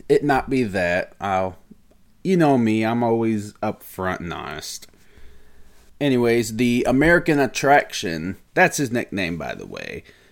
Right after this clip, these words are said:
The American Attraction, Carter Matthews, uh, he defeated Venom at first,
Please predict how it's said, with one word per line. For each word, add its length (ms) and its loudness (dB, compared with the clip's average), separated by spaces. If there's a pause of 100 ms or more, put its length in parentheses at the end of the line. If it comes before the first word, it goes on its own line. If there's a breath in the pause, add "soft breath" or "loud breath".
(160 soft breath)
The 120 4
American 500 4
Attraction, 1040 2
Carter 300 6
Matthews, 800 0 (420 soft breath)
uh, 220 0
he 160 0
defeated 520 0
Venom 380 4
at 180 -2
first, 600 0